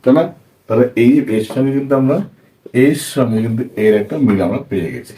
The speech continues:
এর, তাই না? তাহলে দেখো, তাহলে এই দুটো আমরা পরপর পেয়ে গেছি, মানে এটা, তারপর এটা পেয়ে গেছি।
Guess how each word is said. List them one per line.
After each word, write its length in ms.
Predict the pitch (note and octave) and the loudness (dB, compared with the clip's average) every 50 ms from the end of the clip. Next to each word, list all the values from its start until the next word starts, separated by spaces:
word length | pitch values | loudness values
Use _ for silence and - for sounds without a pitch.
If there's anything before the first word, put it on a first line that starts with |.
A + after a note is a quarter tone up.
| - - _ - | -20 -16 _ -6
এর, 260 | G2+ F#2+ - - - - _ _ _ _ _ _ _ - - _ _ _ _ _ _ _ _ _ _ _ _ _ _ _ _ _ _ _ _ - | -6 -4 -4 -6 -8 -10 _ _ _ _ _ _ _ -20 -20 _ _ _ _ _ _ _ _ _ _ _ _ _ _ _ _ _ _ _ _ -4
তাই 100 | B2 B2+ | -2 0
না? 180 | D3+ E3+ F3 - - - _ _ _ _ _ _ _ _ _ | 0 0 -2 -6 -12 -20 _ _ _ _ _ _ _ _ _
তাহলে 180 | - G2 G#2 A2 G2+ | -4 -2 0 2 2
দেখো, 300 | - - - G#2 F#2 F2 F2 - _ _ _ _ _ - | 0 0 -2 -4 -6 -6 -8 -12 _ _ _ _ _ -6
তাহলে 260 | B2 B2 B2+ - B2+ | -4 -4 0 2 4
এই 80 | C3 B2+ | 4 4
দুটো 160 | B2+ B2+ C#3+ | 4 4 4
আমরা 160 | C3+ C#3 D3 D3+ | 4 4 2 2
পরপর 300 | - C3 A#2 A2+ A2+ G#2+ | 2 0 0 2 0 0
পেয়ে 200 | G#2+ G#2 F#2+ E2 | 2 0 0 0
গেছি, 140 | E2+ E2+ G#2 | -2 -4 -2
মানে 180 | G#2+ A2 A2 A2 G#2 A2 | -2 -2 -2 -4 -4 -4
এটা, 180 | G#2+ G#2+ C#3+ D#3 F#3+ - - - _ _ _ _ _ _ _ _ _ _ _ _ _ _ _ _ _ _ _ _ _ _ _ _ _ | -2 -2 -2 -2 -4 -6 -12 -18 _ _ _ _ _ _ _ _ _ _ _ _ _ _ _ _ _ _ _ _ _ _ _ _ _
তারপর 260 | - A#2+ B2 B2 - - | 0 2 2 2 2 0
এটা 140 | A2+ G#2 G2+ | 0 0 -2
পেয়ে 260 | - - - B2+ B2+ | -2 -4 -6 -6 -6
গেছি। 200 | - - - - | -8 -12 -14 -16